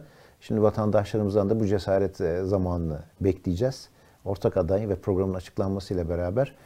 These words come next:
e, açık ara, e, kazanılacak bir, e, seçimin, e, planlaması için cesaret gerekiyor.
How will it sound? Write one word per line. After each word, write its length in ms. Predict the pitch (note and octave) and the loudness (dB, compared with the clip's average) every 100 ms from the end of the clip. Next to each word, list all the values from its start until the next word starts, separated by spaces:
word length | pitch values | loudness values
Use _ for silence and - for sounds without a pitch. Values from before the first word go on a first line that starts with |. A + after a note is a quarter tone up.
| - - G#2 | -20 -6 4
e, 200 | G2+ G#2 F#2+ - - | 8 8 4 -6 -6
açık 280 | A2+ - C#3+ | -2 2 6
ara, 280 | G2+ F#2 E2 - - G#2 | 8 6 4 -12 -8 -2
e, 180 | F#2+ | -2
kazanılacak 640 | - G2 G2 F#2+ G2+ C3 - | 2 2 4 2 2 0 2
bir, 320 | A2+ - - | 0 0 -4
e, 400 | G2 F#2 F#2 F#2+ | 0 2 2 0
seçimin, 680 | F2+ A2+ - A2+ B2+ E3 - - - _ - | 0 0 2 6 6 4 -2 -18 -20 _ 0
e, 680 | G#2 G2 G2 F#2+ F#2+ F#2+ F#2+ G1+ G1+ - - _ _ _ - | 4 6 6 6 4 2 0 -2 -4 -8 -14 _ _ _ -8
planlaması 540 | - A2+ A2+ A#2+ A2+ G2+ | 4 6 8 4 4 0
için 220 | - D3 | 0 2
cesaret 500 | G#2+ - F#2 F2 - | 2 4 2 2 0
gerekiyor. 440 | D#2+ D2+ G#2+ B2 | -2 -2 -2 -2